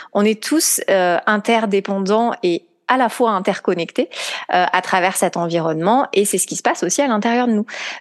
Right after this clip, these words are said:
Donc c'est pour ça que c'est vraiment hyper important d'être à l'écoute. Et, euh, pareil, on parlait tout à l'heure de, de gérer le stress, ne serait-ce que par la respiration. Donc les pranayamas, les exercices de respiration qui peuvent être très simples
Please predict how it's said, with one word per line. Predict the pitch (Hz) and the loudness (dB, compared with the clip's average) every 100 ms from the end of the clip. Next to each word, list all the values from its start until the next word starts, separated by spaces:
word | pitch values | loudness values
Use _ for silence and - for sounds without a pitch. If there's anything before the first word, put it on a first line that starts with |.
| - | -2
Donc | 185 175 | 0 2
c'est | 190 | 0
pour | 190 | 2
ça | 202 285 | 2 0
que | |
c'est | - 185 | 0 0
vraiment | 185 220 - - | 2 2 -2 -4
hyper | 240 240 226 | -4 2 2
important | 214 202 196 - 233 | 2 0 -4 -2 0
d'être | 196 160 - - _ | 2 0 -2 -16 _
à | - 180 | -2 0
l'écoute. | 175 - 311 - - - - | 0 0 -2 -2 -8 -6 0
Et, | 185 175 | 2 2
euh, | |
pareil, | 165 175 233 226 | 2 2 2 2
on | 175 | 0
parlait | 175 180 | 0 -2
tout | - 208 | -4 -2
à | 180 | 2
l'heure | 196 | 2
de, | 180 160 156 151 95 82 175 | 0 -2 -2 -2 -2 -4 -4
de | 180 | -2
gérer | 175 196 208 | 0 2 2
le | 196 | 0
stress, | 190 - 220 - | -2 0 -2 0
ne | 196 | -4
serait-ce | 175 214 - | -2 -2 -2
que | 170 | -2
par | 165 | 0
la | 160 | 0
respiration. | 160 170 - 180 202 285 | 0 -2 -2 0 0 0
Donc | 240 175 - | -2 -2 -2
les | 175 | -4
pranayamas, | - 180 180 175 214 269 | -2 0 0 2 2 0
les | 175 | 0
exercices | 170 180 180 - 254 | 0 0 -2 -2 0
de | 175 | 0
respiration | 185 180 - 165 160 - 285 - - - | 0 -2 -4 -2 -2 -2 -4 -6 -14 -12
qui | - | -6
peuvent | 202 185 | 0 2
être | 175 - - - | 2 -2 -18 -8
très | - | -2
simples | 311 247 302 - | 0 0 -2 -6